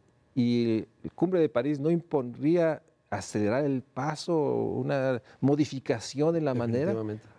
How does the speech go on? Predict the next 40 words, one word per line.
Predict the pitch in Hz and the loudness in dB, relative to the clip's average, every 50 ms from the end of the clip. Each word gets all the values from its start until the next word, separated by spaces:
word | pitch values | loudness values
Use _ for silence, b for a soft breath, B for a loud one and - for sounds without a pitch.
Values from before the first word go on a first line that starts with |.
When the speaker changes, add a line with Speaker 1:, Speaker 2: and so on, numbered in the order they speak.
| - - _ - | -20 -20 _ -6
Speaker 1:
O | 117 | -4
sea, | 107 - 135 135 131 - | -2 0 0 0 -2 -2
este, | - 127 127 123 - - - 139 | -2 -4 -4 -4 -4 -2 -2 0
¿de | 131 156 | 0 0
qué | - - | 0 -2
estamos | 196 - - 214 214 202 170 - | -2 0 0 0 0 0 0 0
hablando? | 151 135 131 151 156 160 160 151 143 147 143 135 - | 0 0 2 2 2 2 2 2 2 2 2 2 2
¿Qué | - 180 | 0 0
debería, | 180 185 170 160 156 139 156 160 - - | 2 2 4 4 2 2 0 -2 -2 -2
a, | 135 135 - | -2 -2 0
a | - | 0
qué | - 226 | 0 0
se | - 220 | 0 0
comprometió | - 185 151 - 131 123 120 117 - - 143 120 98 b b b b b b b - | -2 -2 -2 0 -2 -2 -2 0 2 2 2 2 0 b b b b b b b -8
el | - 92 92 | -6 -4 -2
gobierno, | 95 98 95 110 151 190 196 175 175 190 185 _ _ _ _ - - | -2 0 2 2 2 2 2 -2 -6 -10 -14 _ _ _ _ -20 -20
el | - - | -20 -20
Estado, | - - - 151 175 185 185 196 175 b b b b b b - | -20 -6 -2 0 0 0 0 -4 -8 b b b b b b 0
ahora | - 120 147 151 147 135 | 2 2 4 2 0 -2
en | 120 101 | -6 -8
París? | - 85 95 - 80 - - - | -8 -8 -10 -10 -10 -14 -18 -20
Speaker 2:
Ujú. | - 104 98 123 139 - | -20 -18 -18 -18 -18 -10
Speaker 1:
O | - | -6
sea, | - 117 117 | -4 -4 -4
¿qué | - - 202 202 | -2 0 0 0
es | 196 | 2
lo | 190 180 - | 0 -2 -2
que | - 131 | 0 0
debería | 127 120 113 135 139 147 135 - | 0 0 2 2 2 2 0 0
pasar | - 117 107 - - 131 143 135 | -2 -4 -4 -2 -2 0 0 0
a | 113 - | -2 -2
partir | - 104 98 - - 139 143 139 | -4 -4 -4 -2 0 0 2 2
de | 127 110 | 2 0
la | 98 98 92 | 0 0 -2
visita | 95 95 90 - - 147 131 - 120 110 | -4 -6 -6 -4 -4 -4 -2 -2 -2 -4
que | - 95 | -4 -6
se | 87 - 101 | -8 -6 -6
hizo, | 110 117 110 - 120 113 101 | -4 -4 -4 -4 -4 -4 -4
bueno, | 101 110 117 113 | -4 -4 -4 -2
bien, | 110 113 | -2 -2